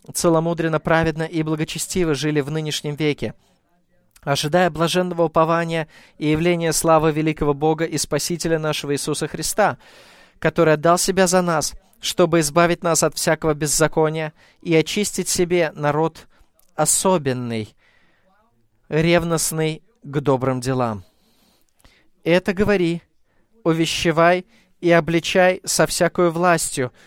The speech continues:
чтобы никто не пренебрегал тобой". Давайте скажем несколько слов о контексте, о том,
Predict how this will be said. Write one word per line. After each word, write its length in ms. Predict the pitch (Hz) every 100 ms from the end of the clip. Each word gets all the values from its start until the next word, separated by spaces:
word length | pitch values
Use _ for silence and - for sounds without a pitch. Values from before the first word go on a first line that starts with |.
| _
чтобы 360 | - - 156
никто 320 | 156 151 - 165
не 180 | 156 151
пренебрегал 600 | 147 139 131 131 131 120
тобой". 440 | 127 127 117 110 _ _ _ _ _ _ _ _ _ _ _ _ _ _ 220 208 _ _ _ _ _ _ _ _ _ - - - 170 -
Давайте 460 | 160 196 247 233
скажем 320 | - 196 185
несколько 380 | 180 175 180 170
слов 240 | - 180 180
о 60 |
контексте, 760 | 170 165 - 196 - - 120 -
о 140 | 139
том, 260 | - 180